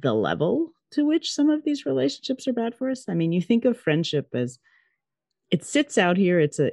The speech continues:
it's a relationship that it is, you know, exists outside your body. It's kind of counterintuitive that it would be as, that it, that it would have the power to get in under the skin and affect your cells and your neurons and things.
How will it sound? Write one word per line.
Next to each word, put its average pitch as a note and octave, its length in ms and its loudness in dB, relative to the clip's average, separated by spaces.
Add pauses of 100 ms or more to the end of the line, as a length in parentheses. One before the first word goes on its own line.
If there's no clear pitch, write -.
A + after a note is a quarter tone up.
it's D3+ 120 -8
a D#3+ 60 0
relationship D3+ 760 0
that C3 260 -2
it C3 120 -4 (580)
is, C#3 180 -2
you D3 80 0
know, A#2 140 0
exists C3 500 -4
outside E3+ 380 0
your E3 80 0
body. A2+ 460 -4
It's - 120 -10
kind E3 180 0
of D3 80 -2
counterintuitive F#3 1040 2 (460)
that D#3 240 2
it D#3+ 160 6
would D#3 240 -2
be D#3+ 420 0
as, C#3 480 -4 (360)
that G3 100 8
it, G3+ 140 4
that G#3 60 10
it G3 80 10
would F#3+ 120 6
have G#3 200 0
the E3+ 100 0
power F#3+ 640 -4
to D#3 100 -10 (120)
get F#3 300 -2 (120)
in F3 320 4
under D#3+ 240 4
the D3+ 80 -2
skin D3 540 0
and C3+ 220 -2
affect - 420 -6
your D3+ 60 -10
cells C#3+ 500 -2
and C#3 160 0
your C#3 100 0
neurons C#3 540 0
and C#3+ 120 -10
things. C3+ 240 -6